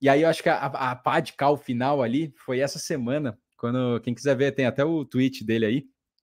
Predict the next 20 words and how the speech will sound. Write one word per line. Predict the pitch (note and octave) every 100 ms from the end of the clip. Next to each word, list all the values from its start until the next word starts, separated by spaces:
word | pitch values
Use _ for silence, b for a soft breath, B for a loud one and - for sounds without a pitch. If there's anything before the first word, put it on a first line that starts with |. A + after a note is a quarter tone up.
| _ _ _ _ _ _ _ _
é, | - G#2 A2+
do | B2 B2+
Ryan | B2 C3 C#3+
falando, | - C3+ B2+
"Ó, | D3 C#3+
nós | B2 B2+
trabalhamos | C3+ B2+ A#2 C3+ A#2
juntos | G#2+ C#3 D#3 A#2 G#2
já, | - C3+
não | A#2+
sei | -
o | A2
quê, | - C#3
e |
agora | A#2+ A2+ B2+
é." | B2+ A#2 A2 G#2 E2+ F2+ - _
Ah, | D#3+
não, | F3 A#2+
ca-, | B2 -
ca-, | - A2